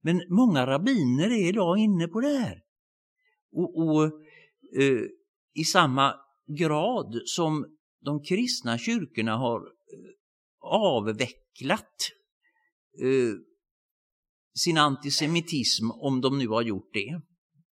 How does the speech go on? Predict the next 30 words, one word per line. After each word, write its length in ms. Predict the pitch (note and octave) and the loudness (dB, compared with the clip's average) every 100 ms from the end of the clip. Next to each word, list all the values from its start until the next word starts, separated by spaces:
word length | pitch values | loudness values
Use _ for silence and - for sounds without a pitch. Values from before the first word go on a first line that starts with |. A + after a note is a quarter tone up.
| _ _ | _ _
Men 240 | B2 B2+ | -8 -8
till 180 | A#2+ D3 | -4 -4
en 60 | D3+ | -2
del 300 | C3+ F#3+ E3+ | 0 0 0
har 200 | C3+ A#2 | -2 -2
det 100 | C3 | -2
ju 140 | D3+ | -2
skett. 360 | D#3 G#3+ - - - _ _ _ _ _ _ _ _ _ _ - | -4 -8 -8 -18 -20 _ _ _ _ _ _ _ _ _ _ -6
Eh, 140 | C#3+ C3+ C3+ | -4 -4 -6
så 480 | - F3 D3 A#2+ - _ _ _ _ _ _ | -4 -2 -2 -4 -10 _ _ _ _ _ _
har 280 | - E3+ D#3+ | -10 -4 -2
det 80 | F#3 | -2
ju 100 | C4+ | -2
också 280 | A#3 - | -4 -6
blivit 220 | F#3 B3+ C3 | -4 -2 0
en 140 | C#3+ | -2
öppnare 500 | C#4 - C#3 C3 D3 | -2 -6 -4 0 0
atmosfär 680 | C#3+ F3 G3 D#3 D#3+ C#4+ C4+ | -2 -6 -6 -4 -2 -2 -4
inom 460 | - A3+ D#3+ C#3 | -2 -2 -2 -2
judendomen. 760 | F3 F#3 C3+ A2 A2 F#2 - C3+ - _ _ _ _ _ _ _ _ _ _ | -2 -2 -2 -2 -4 -6 -16 -20 -20 _ _ _ _ _ _ _ _ _ _
För 80 | - | -6
ett 80 | G3+ | 0
tag 320 | A#3 D3 A2 | 2 4 2
sedan 200 | - F#3 | 0 -2
kom 220 | G3+ A3 | 2 2
det 80 | A3 | 2
ut 260 | A#3 B2+ - | 0 -2 -4
en, 320 | D#3 D#3 D3 D3 _ _ _ _ _ _ _ _ _ _ _ _ - | -2 0 0 -4 _ _ _ _ _ _ _ _ _ _ _ _ -4
en 200 | D3 D#3+ | 0 2
bibelutgåva. 1040 | A3+ F3+ B2 A#2+ - - A#2 F2 D3 C#4+ | 2 2 2 0 -2 -4 -2 0 -2 -2